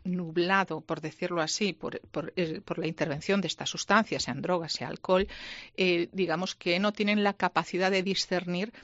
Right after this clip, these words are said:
que lo que están haciendo no está bien o que no tienen la capacidad de discernir cuáles van a ser las consecuencias de lo que están haciendo. Entonces, en esta situación podría considerarse un atenuante de la responsabilidad penal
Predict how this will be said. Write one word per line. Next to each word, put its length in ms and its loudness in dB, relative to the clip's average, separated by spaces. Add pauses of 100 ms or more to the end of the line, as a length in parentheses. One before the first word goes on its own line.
(220)
que 100 2
lo 120 4
que 80 -8
están 280 2
haciendo 680 2
no 140 -4
está 260 -2
bien 320 4 (260)
o 240 4 (280)
que 120 2
no 140 0
tienen 200 2
la 80 4
capacidad 300 2
de 60 4
discernir 540 -2 (140)
cuáles 360 6
van 160 6
a 80 -2
ser 200 0
las 220 4
consecuencias 800 0
de 80 -6
lo 80 -6
que 80 -14
están 220 -8
haciendo. 400 -10 (360)
Entonces, 680 2
en 140 0
esta 220 -2
situación 680 0
podría 380 0
considerarse 640 -2
un 120 -2
atenuante 760 2
de 80 -6
la 120 -4
responsabilidad 680 -4
penal 380 0